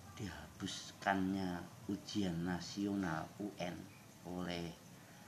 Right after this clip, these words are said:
Menteri Pendidikan, ini sebenarnya kabar gembira buat kita. Yang pertama, kenapa gembira?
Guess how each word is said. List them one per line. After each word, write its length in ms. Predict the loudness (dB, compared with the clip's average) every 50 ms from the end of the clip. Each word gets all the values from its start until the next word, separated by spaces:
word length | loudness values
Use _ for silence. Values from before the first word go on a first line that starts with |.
| -16 -16 -16 -16 -16 -14 -6 -2
Menteri 560 | 0 2 4 4 4 2 2 2 4 4 4 4 2 0 0 0 -2 -2 -2 -4 -4 -6 -6 -4 0
Pendidikan, 640 | 2 2 4 4 2 2 2 0 2 4 4 4 4 2 0 -2 -6 -8 -10 -12 -14 -16 -16 -16 -16 -14 -14 -14 -14 -14 -16 -16 -16 -16 -16 -16 -16 -16 -16 -16 -16 -16 -16 -14 -14 -14 -14 -14 -12 -12 -12 -10 -10 -10 -10 -10 -12 -12 -14 -14 -14 -14 -14 -14 -14 -16 -16 -16 -16 -16 -14 -8 -2 0
ini 320 | 2 4 4 6 6 6 6 6
sebenarnya 1040 | 4 2 0 0 -2 -2 0 2 4 4 4 4 4 4 4 6 6 4 4 2 2 0 -2 -2 -2 -4 -4 -4 -6 -8 -10 -12 -12 -14 -14 -14 -14 -14 -14 -14 -12 -6 2
kabar 400 | 4 4 4 4 2 2 2 2 0 0
gembira 480 | 0 2 2 4 2 2 2 2 0 0 -2 -2 -2
buat 160 | -2 0 -2 -4
kita. 320 | -8 -8 -6 -4 -4 -6 -6 -6 -10 -12 -14 -14 -14 -12 -14 -14 -14 -16 -16 -16 -16 -16 -16 -12 -6 -2
Yang 240 | -2 0 0 0 -2
pertama, 640 | -2 -2 2 4 4 6 6 4 2 2 0 -2 -4 -2
kenapa 400 | 0 2 4 4 6 6 4 4 4 2
gembira? 480 | 0 0 0 0 -2 -2 0 0 -2